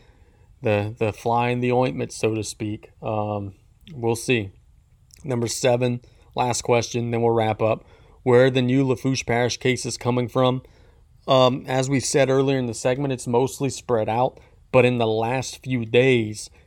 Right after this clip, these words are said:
it's been very heavily northern Lafourche. Uh, sixty plus percent of the cases in the last forty-eight hours have been northern Lafourche.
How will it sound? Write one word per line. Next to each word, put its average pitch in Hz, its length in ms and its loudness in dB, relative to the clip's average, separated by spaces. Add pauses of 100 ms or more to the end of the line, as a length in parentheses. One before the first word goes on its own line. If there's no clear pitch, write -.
(120)
it's 113 140 -2
been 113 200 -2
very 120 260 4
heavily 120 440 0
northern 120 540 2
Lafourche. 135 540 -2 (400)
Uh, 113 200 4
sixty - 520 -2
plus 123 300 0
percent 127 480 -2
of 123 120 -2
the 123 60 0
cases 120 440 -4
in 120 100 -4
the 113 80 -2
last 110 320 -2
forty-eight 113 400 0
hours 110 320 -2
have 117 100 -4
been 107 140 -4
northern 107 400 -2
Lafourche. 110 500 -6